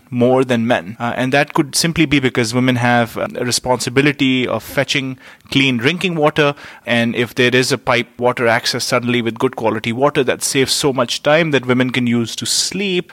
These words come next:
or for leisure or for any economically productive activity. So I think we need to think more broadly and move away from these binaries and think more holistically, uh, about development in cities and how that affects different groups. So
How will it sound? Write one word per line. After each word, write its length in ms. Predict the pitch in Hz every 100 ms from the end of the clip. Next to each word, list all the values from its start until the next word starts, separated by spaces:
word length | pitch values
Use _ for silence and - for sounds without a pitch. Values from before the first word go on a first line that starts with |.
| -
or 200 | 107 117
for 160 | -
leisure 580 | 120 120 156 170 170 160
or 220 | - 127
for 220 | 120 - 104
any 200 | 120 131
economically 520 | 127 120 117 113 117
productive 440 | 120 110 - 113
activity. 580 | 101 - 139 131 123 110
So 140 | - 143
I 80 | 156
think 300 | 214 208 -
we 240 | 147 151
need 220 | 156 180 185
to 80 |
think 380 | 196 - 165 165
more 220 | 143 127 117
broadly 560 | 123 123 143 160 214
and 140 | - 127
move 180 | 135
away 260 | 127 123 139
from 400 | - 139 123 123
these 220 | 117 113
binaries 580 | 113 113 131 156 214 185
and 240 | 147 131
think 160 | 143 143
more 160 | 131 117
holistically, 760 | 120 143 - 143 - 120 120 127
uh, 160 | 120
about 280 | - 127 127
development 560 | 123 120 135 151 135 123
in 140 | 127 131
cities 580 | - 175 220 226 220
and 200 | - 143
how 180 | 127 139
that 160 | 143 123
affects 340 | - 123 -
different 320 | - - 123
groups. 280 | 123 104 -
So 200 | - 139